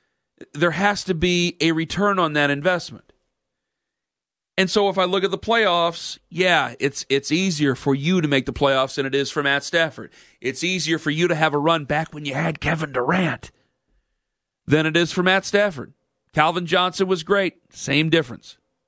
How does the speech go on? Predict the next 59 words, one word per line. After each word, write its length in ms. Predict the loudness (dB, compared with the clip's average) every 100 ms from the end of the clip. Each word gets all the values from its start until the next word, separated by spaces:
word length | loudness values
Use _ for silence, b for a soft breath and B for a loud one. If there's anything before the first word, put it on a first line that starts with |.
| _ _ _ _ _ _ _ _ _ _ _ _ -2
If 160 | 4
I 100 | 4
look 180 | 4 0
at 80 | -4
the 60 | -6
stats 400 | 2 2 4 2
right 180 | 0
now 360 | 2 2 4 2
with 240 | 2 0
Russell 340 | 0 -2 0 0
Westbrook, 460 | 0 0 -2 -2 0
Russell 320 | 0 0 0
Westbrook, 340 | 0 -2 -6
who 140 | -2 -2
is 160 | -2
an 80 | -2
N 160 | -2 0
B 120 | 0
A 160 | 2 0
M 100 | 0
V 160 | -2
P, 220 | 0 0
and 100 | 2
I 60 | 0
can't 240 | 0 -2
take 180 | 0 0
that 160 | 0 0
away, 380 | 0 -2 -4 -12 _ _ _ _ _ _ _ _ _ _ _ _ _ _ _
basically 340 | -4 -4 -6 0
gave 200 | 0 2
him 60 |
a 60 | 2
reward 500 | 2 2 2 2 0
for 140 | -2
a 40 | -2
forty-four 640 | 0 0 0 0 2 2
win 220 | 0 -4
season 500 | -2 -2 -2 -4 -8 -6
when 160 | -4
it 80 | -2
used 200 | -2 -4
to 60 | -2
be 100 | 0
the 100 | 2
best 220 | 0 0
player, 240 | 0 0 -2 B B
and 100 | 0
it 80 | 2
has 240 | 2 2
been 120 | 0 0
at 60 |
times 280 | 2 0 0
the 60 | 0
best 260 | 0 0
player 240 | 0 2 2
on 80 |
the 40 | 0
best 240 | 0 0
team. 360 | 0 0 -2